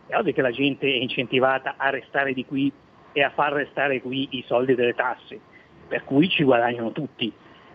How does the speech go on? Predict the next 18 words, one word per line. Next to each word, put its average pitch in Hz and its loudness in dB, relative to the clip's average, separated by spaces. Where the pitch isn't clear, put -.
Eh, 120 2
adesso 156 2
noi 160 6
abbiamo 165 -2
fatto 147 -2
appunto, 156 -4
c'era 139 -4
una 143 2
proposta 147 -2
di 151 2
legge, 147 2
adesso 135 -6
abbiamo 123 -8
chiesto 131 -4
un'interrogazione 127 0
a 127 -2
risposta 135 2
scritta, 160 0